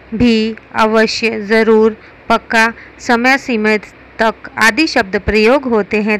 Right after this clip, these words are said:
तब he, she, it name, you, they के साथ shall be और I, we के साथ will be का प्रयोग किया जाता है। Affirmative sentence of future perfect tense। For making this, we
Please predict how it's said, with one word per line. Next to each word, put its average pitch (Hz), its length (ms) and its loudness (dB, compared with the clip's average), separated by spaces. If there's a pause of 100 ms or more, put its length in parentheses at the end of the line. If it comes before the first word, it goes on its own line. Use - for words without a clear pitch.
तब 202 220 -2 (380)
he, 311 140 4
she, 247 380 0
it 240 100 -8
name, 220 440 -2 (300)
you, 269 200 0
they 240 300 0
के 220 160 0
साथ 208 220 0
shall 208 420 -2
be 226 160 -4 (160)
और 226 140 0
I, 233 240 -2 (100)
we 254 240 -4
के 214 160 0
साथ 214 220 0
will 254 400 -4
be 285 120 -4
का 254 120 2
प्रयोग 208 440 -2 (100)
किया 208 300 -2
जाता 196 420 -2 (380)
है। 247 360 2 (280)
Affirmative 214 880 2
sentence 202 680 -2 (100)
of 208 200 2 (160)
future 233 380 2 (160)
perfect 196 500 0
tense। 196 340 -2 (360)
For 220 180 4
making 202 540 -4
this, 220 280 0 (180)
we 214 140 2